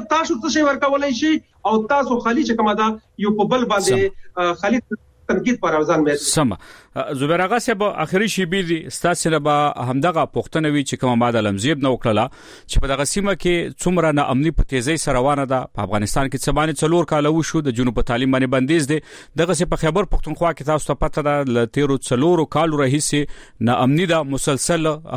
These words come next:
Speaker 2: هدفي بریدونه دي، د وسلوالو ضد پوځي عملیات دي، روان دي په تیرا کې، په کورمه کې. دغسې، اه، د ایران، اه، چې کوم د پاکستان ګاونډي هیواد دی، شیعه اکثریتي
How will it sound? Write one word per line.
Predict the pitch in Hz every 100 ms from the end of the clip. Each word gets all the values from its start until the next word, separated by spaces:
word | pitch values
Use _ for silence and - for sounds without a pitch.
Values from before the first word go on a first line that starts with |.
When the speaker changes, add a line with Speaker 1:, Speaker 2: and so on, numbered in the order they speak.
| 131
Speaker 2:
هدفي | 143 143
بریدونه | 185 165 147 156 135
دي، | 147 143
د | 127 120
وسلوالو | 117 - 120 143 127 139
ضد | 131
پوځي | 131 117 113 127 156
عملیات | 156 139 143 139 -
دي، | 139 131
روان | 131 147 139 139
دي | 135
په | 123 117 113 82
تیرا | - 117 160
کې، | 147 139 143 - - - _ 120
په | 117 107
کورمه | 151 175 165
کې. | 143 151 143 - - - 196
دغسې، | 226 - 226
اه، | 208 - - - 160 160
د | 165
ایران، | 160 196 233 214
اه، | 175 - 123
چې | - - -
کوم | 185
د | 151
پاکستان | 147 131 175 156 135
ګاونډي | 127 131 196 147
هیواد | 110 101 92
دی، | 127 202 180 -
شیعه | 156 226 -
اکثریتي | - 143 143